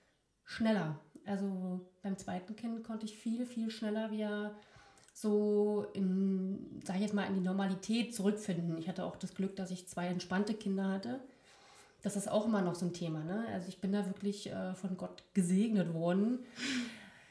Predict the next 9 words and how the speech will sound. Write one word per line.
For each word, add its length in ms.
kein 300
Schreikind 760
oder 240
kein 320
Kolikenkind, 1000
ähm, 600
zu 200
haben. 540
Deswegen, 800